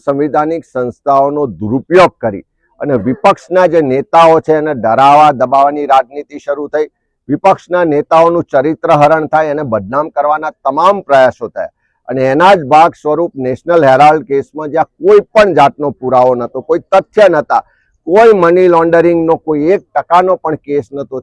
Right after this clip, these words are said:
તેમ છતાં દસ દસ વર્ષ સુધી ગાંધી ફેમિલીને, રાહુલજીને, સોનિયાજીને જે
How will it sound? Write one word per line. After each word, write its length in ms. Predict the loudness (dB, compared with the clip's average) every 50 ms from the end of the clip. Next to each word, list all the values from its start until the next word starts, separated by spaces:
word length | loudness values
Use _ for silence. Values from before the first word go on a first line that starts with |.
| _ -4
તેમ 180 | -2 -2 -2 -4 -4 _
છતાં 420 | -6 -6 -2 2 2 2 2 2 -2 _ _ _ _ _ _ _ _ -8 -2 0
દસ 240 | 2 2 2 0 _ _ 0 2
દસ 220 | 2 2 2 _ -8 -4 0
વર્ષ 300 | 0 2 4 2 0 0 _ -8
સુધી 260 | -8 -4 -4 -4 -4 -4 -4
ગાંધી 300 | -6 -6 -4 -4 -6 -6 -6 -6
ફેમિલીને, 580 | -6 -4 -4 -4 -4 -2 -4 -4 -4 -4 -2 -2
રાહુલજીને, 600 | -2 -2 -2 -2 -4 -4 -4 -6 -8 -6 -6 -8 -8 -10 -10
સોનિયાજીને 640 | -10 -8 -6 -4 -2 -2 -2 -2 -4 -6 -6 -8 -12 _ _ _ _ _ _ _ _ _ 0
જે 120 | 4 4